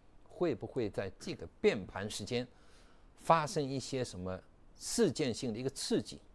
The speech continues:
市场兴奋一下？那如果是这样的话，那很可能我们说上周二的这根阳线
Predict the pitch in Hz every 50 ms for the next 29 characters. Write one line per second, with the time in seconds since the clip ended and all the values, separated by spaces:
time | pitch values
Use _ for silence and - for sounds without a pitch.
0 | - - - - - 175 139 - - 107 95 95 - - - 247 196 113 117 101
1 | 82 78 - - - - - - - - - - - - - - - - 123 117
2 | 113 120 156 220 254 220 147 110 - - 135 - 151 131 107 95 90 - - 87
3 | 87 - - - - - - - - - - 135 127 - - - - - - -
4 | - - - 147 139 143 175 202 208 214 - - 107 92 98 107 131 - - -
5 | - - - - - - - 92 107 - - 135 131 - - - 220 185 139 127
6 | 117 - 185 185 190 - - 180 202 175 127 - 233 104 - - 120 104 - 117
7 | 113 120 113 117 101 98 117 143 - - 143 -